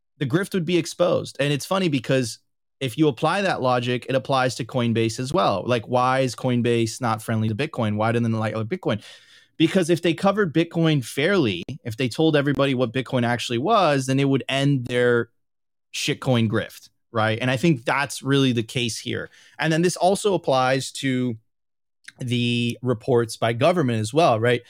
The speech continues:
In the Future of Money report that was released by the Treasury,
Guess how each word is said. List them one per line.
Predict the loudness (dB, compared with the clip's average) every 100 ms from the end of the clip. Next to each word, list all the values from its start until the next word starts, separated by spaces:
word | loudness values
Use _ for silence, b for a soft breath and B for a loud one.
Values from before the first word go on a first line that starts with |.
| B B 0
In | 2 4
the | 2
Future | 0 -2 0 2 2
of | 2 0 0
Money | 2 4 2
report | 0 0 0 0 0
that | -4
was | -4
released | -2 -2 -2 0
by | 0
the | 0
Treasury, | 0 0 0 -2 -4